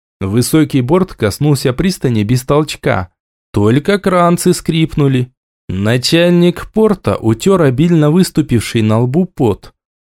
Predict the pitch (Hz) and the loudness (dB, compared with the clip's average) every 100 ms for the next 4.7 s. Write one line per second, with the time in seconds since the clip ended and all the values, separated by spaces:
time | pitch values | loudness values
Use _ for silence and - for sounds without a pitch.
0 | - 98 113 127 165 180 139 208 226 165 | -8 -2 -2 2 2 4 4 4 2 2
1 | 151 160 147 143 120 120 131 160 123 110 | 0 0 0 2 2 2 0 2 2 2
2 | 101 117 123 - - - _ _ _ 92 | 2 0 0 -2 -4 -6 _ _ _ -4
3 | 104 135 156 180 185 185 175 156 113 117 | 2 2 2 2 2 0 0 0 2 2
4 | 131 135 139 139 147 117 90 | 2 0 -2 0 0 -2 -6